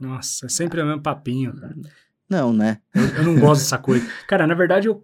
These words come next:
Speaker 1: eu, quando eu comecei, quando eu criei o Além do C N P J, a, a ideia foi justamente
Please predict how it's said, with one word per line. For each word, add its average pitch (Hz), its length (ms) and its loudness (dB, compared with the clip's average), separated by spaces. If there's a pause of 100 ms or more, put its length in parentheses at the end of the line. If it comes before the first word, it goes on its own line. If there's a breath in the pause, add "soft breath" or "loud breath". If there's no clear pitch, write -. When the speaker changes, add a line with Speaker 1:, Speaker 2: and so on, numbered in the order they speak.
Speaker 1:
eu, 170 240 -6
quando 196 200 -4
eu 214 80 -2
comecei, 180 460 -4
quando 196 160 -4
eu 226 60 -2
criei 175 360 2
o 180 80 2
Além 143 140 0
do 135 60 -4
C 135 100 -6
N 123 80 -4
P 123 140 -4
J, 151 320 -2
a, 147 280 -4
a 151 60 0
ideia 156 260 2
foi 180 140 0
justamente 196 560 -6